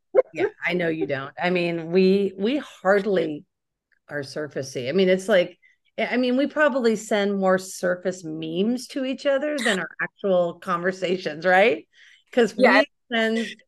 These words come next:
Speaker 1: we literally can have conversations, like, over memes for, like, an hour in the morning. Like, all we've done is send quotes and <laughs> memes and stuff.
Speaker 2: Reel-, reels and quotes. <laughs>
Speaker 1: I know. But I think it's interesting. You're right, because I remember my stepmom telling me, "Oh,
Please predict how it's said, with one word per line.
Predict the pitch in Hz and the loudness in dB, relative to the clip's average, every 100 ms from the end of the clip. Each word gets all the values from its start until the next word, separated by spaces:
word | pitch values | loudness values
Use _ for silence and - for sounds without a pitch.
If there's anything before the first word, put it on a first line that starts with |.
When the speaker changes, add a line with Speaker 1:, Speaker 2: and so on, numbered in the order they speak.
| _ _ | _ _
Speaker 1:
we | 214 285 311 | -2 0 2
literally | 269 254 269 262 247 214 | 2 4 2 2 -2 -4
can | 240 | -6
have | 202 196 175 | -4 -4 -6
conversations, | 190 185 185 185 190 180 185 185 165 165 151 - _ - | -4 -2 -2 -2 2 2 2 -2 -8 -12 -16 -20 _ -4
like, | 175 165 - - | 0 0 -4 0
over | 196 196 190 | 2 4 4
memes | 180 180 180 226 285 - | 2 0 0 0 -4 -6
for, | 214 202 | -4 0
like, | 175 175 | 0 -2
an | 160 | -6
hour | 151 170 170 165 | -4 -2 -2 -2
in | 165 | -4
the | |
morning. | 160 156 147 139 143 117 | -6 -6 -8 -10 -8 0
Like, | 208 190 202 | 2 2 6
all | 202 | 8
we've | 220 196 | 8 4
done | 202 208 | 2 2
is | 202 | 2
send | 202 196 | 0 0
quotes | 190 185 196 190 | 4 6 6 0
and | 185 190 | -2 -2
<laughs> | |
memes | 190 208 240 | -2 -6 -6
and | 247 - | -8 -10
stuff. | - - - 226 | -20 -8 -6 2
Speaker 2:
Reel-, | 226 247 240 240 240 208 | 8 10 10 8 6 4
reels | 233 294 285 285 285 262 | 4 8 8 8 6 2
and | 226 220 | -12 -10
quotes. | 269 254 247 - - | -10 -8 -10 -10 -6
<laughs> | 453 - - - - - - - 605 - _ _ - | -4 -4 -12 -20 -20 -12 -12 -10 -12 -14 _ _ -4
Speaker 1:
I | 220 | 0
know. | 220 196 - _ - | 2 0 -4 _ 4
But | 277 240 | 4 4
I | 269 | -2
think | 294 294 | -2 -4
it's | 254 | -6
interesting. | 247 254 254 220 208 | -6 -8 -8 -6 -4
You're | 208 | -2
right, | 214 247 196 | 0 -2 -4
because | 190 202 185 | -2 -4 -4
I | 190 | -2
remember | 208 240 226 208 208 | -2 -2 -2 -2 -2
my | 196 185 | -2 -4
stepmom | - 269 381 196 165 170 | -4 -4 -2 -4 -4 -6
telling | 180 180 175 170 | -6 -6 -4 -4
me, | 170 170 165 - | -4 -6 -8 -8
"Oh, | 220 247 247 233 220 | -4 0 0 0 -4